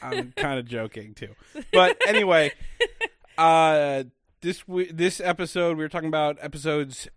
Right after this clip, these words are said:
Speaker 1: twenty-four, twenty-five, and twenty-six of Love Island U K season ten, also known as week four, part two.
Speaker 2: Yes,
Speaker 1: Crushed
Speaker 2: ma'am.
Speaker 1: it first try. Let's
Speaker 2: You did
Speaker 1: go.
Speaker 2: so good.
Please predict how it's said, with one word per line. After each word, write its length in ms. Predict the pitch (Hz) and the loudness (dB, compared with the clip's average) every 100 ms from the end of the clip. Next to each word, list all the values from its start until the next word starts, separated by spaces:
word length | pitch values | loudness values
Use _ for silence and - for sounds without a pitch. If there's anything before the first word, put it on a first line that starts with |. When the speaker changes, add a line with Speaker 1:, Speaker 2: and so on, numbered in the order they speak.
| - | -14
Speaker 1:
twenty-four, 480 | - 151 147 160 147 | -6 -6 -4 -4 -4
twenty-five, 440 | 156 139 139 139 | -4 -4 -4 -4
and 80 | 131 | -8
twenty-six 960 | - 127 113 - 156 190 - - - - - | -10 -10 -12 -8 -6 -6 -8 -16 -16 -18 -10
of 500 | 135 131 127 123 120 | -6 -4 -6 -8 -8
Love 160 | 131 | -8
Island 400 | 127 127 127 123 110 | -6 -6 -6 -10 -10
U 160 | 127 | -14
K 320 | 151 123 120 | -10 -8 -8
season 360 | 127 - 123 156 | -10 -14 -12 -10
ten, 420 | 131 127 120 123 - _ _ _ - | -10 -10 -10 -10 -14 _ _ _ -14
also 220 | 123 143 | -10 -8
known 180 | 127 123 | -6 -6
as 160 | 117 | -8
week 200 | 123 127 | -10 -14
four, 280 | - 127 120 | -12 -8 -8
part 260 | 110 113 - | -8 -10 -12
two. 320 | - 104 50 _ _ _ _ _ _ _ _ | -20 -20 -20 _ _ _ _ _ _ _ _
Speaker 2:
Yes, 180 | 202 190 | -20 -10
Speaker 1:
Crushed 300 | - 254 285 247 | -6 -4 -4 -4
Speaker 2:
ma'am. 380 | 220 220 220 | -2 -4 -6
Speaker 1:
it 80 | 226 | -8
first 220 | 120 117 | -8 -8
try. 360 | - - 98 92 92 | -12 -18 -18 -18 -16
Let's 180 | 110 | -14
Speaker 2:
You 60 | 233 | -10
did 160 | 226 226 | -8 -8
Speaker 1:
go. 80 | |
Speaker 2:
so 300 | 180 226 208 | -6 -4 -4
good. 500 | 202 190 185 202 240 | -4 -6 -4 -4 -4